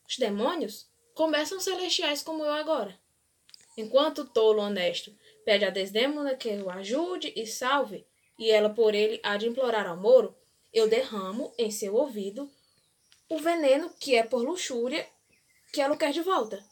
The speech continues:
E quanto mais buscar ela ajudá-lo, mais o desacredita junto ao Moro.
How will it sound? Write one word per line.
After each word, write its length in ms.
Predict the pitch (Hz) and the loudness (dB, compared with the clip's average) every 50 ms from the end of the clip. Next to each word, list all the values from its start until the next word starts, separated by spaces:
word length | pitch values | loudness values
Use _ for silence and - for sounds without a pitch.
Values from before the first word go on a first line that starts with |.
| _ _ _ _ _ _ _ _ _ _ _ _ | _ _ _ _ _ _ _ _ _ _ _ _
E 80 | 240 226 | -20 -16
quanto 460 | - - 269 294 370 370 453 427 427 | -8 -2 -2 -2 0 4 4 4 4
mais 240 | 330 - 247 240 220 | 4 2 2 0 -2
buscar 640 | 214 226 233 - - 254 247 254 - - - - _ _ - | -4 -8 -10 -8 -6 -2 0 2 2 0 0 -6 _ _ 0
ela 340 | 202 226 285 339 359 320 254 | 0 2 2 4 2 2 0
ajudá-lo, 680 | 233 208 196 185 180 196 208 247 262 214 185 175 - _ _ _ _ _ _ _ _ _ _ _ _ _ _ _ _ _ _ _ _ _ | 0 -2 -6 -6 -2 0 0 2 2 0 -2 -4 -8 _ _ _ _ _ _ _ _ _ _ _ _ _ _ _ _ _ _ _ _ _
mais 340 | - 262 262 262 254 269 302 | -8 0 4 6 6 6 4
o 40 | 311 | 6
desacredita 600 | 311 311 311 311 302 294 311 302 269 254 233 254 | 4 4 6 6 2 2 2 0 0 0 -2 -2
junto 220 | 254 254 262 254 277 | -2 -2 -2 -2 -2
ao 120 | 285 330 | -4 -4
Moro. 320 | 349 349 277 220 208 208 | -2 -2 -2 -2 -2 -6